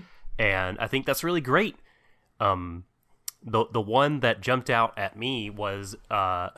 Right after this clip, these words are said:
very small and might even not be what they were going for, quite honestly. But,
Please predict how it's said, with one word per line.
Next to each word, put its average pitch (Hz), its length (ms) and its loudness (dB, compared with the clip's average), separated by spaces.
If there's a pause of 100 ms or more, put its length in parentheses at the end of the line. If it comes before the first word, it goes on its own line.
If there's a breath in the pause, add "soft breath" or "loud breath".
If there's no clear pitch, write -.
(360 loud breath)
very 120 760 2
small 98 640 0
and 117 180 0
might 160 200 6
even 117 300 0
not 101 320 2
be 98 180 -6
what 90 200 -6
they 92 100 -2
were 85 140 -8
going 90 320 -8
for, 85 240 -10
quite 92 260 -4
honestly. 90 420 -8
But, 90 240 -8